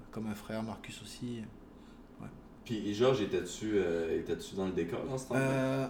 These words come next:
Speaker 1: à ce moment, dans les six premiers mois, je l'ai ap-, comme aperçu, il s'entraînait avec, euh, Victor, euh, tu sais, Victor ?
Speaker 2: Ouais.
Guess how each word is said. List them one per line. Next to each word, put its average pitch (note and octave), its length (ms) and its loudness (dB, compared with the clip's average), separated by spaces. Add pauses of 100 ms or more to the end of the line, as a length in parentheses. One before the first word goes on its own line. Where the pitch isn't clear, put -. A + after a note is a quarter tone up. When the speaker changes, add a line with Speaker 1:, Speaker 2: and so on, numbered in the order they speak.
(140)
Speaker 1:
à E3+ 80 0
ce - 260 -4
moment, F3+ 220 0
dans E3 160 2
les D#3+ 100 4
six C4+ 300 2
premiers G3 440 0
mois, G3 180 2 (300)
je D3+ 140 0
l'ai E3 120 4
ap-, G3 240 0
comme F#3+ 180 6
aperçu, G3 400 6
il F#3 60 2
s'entraînait C#3+ 340 0
avec, C#3 260 2
euh, A#2 480 0 (140)
Victor, C3 520 2
euh, C3+ 180 -10 (340)
tu - 60 -6
sais, C#3+ 60 2
Victor ? C#3 440 0 (180)
Speaker 2:
Ouais. B2 220 4